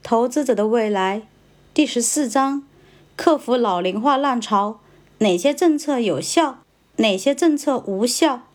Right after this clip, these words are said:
结论：为什么？我已经拥有了一堆结论，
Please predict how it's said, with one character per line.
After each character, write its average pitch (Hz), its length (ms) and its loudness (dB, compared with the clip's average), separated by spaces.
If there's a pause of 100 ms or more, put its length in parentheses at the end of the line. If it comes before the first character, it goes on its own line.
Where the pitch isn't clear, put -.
(400)
结 208 240 2
论： 311 280 2 (380)
为 349 120 4
什 277 180 -2
么？ 196 300 -4 (280)
我 262 140 4
已 254 120 -2
经 277 260 0
拥 320 200 4
有 240 180 -2
了 202 320 -2
一 254 140 0
堆 320 220 0
结 196 260 0
论， 214 300 0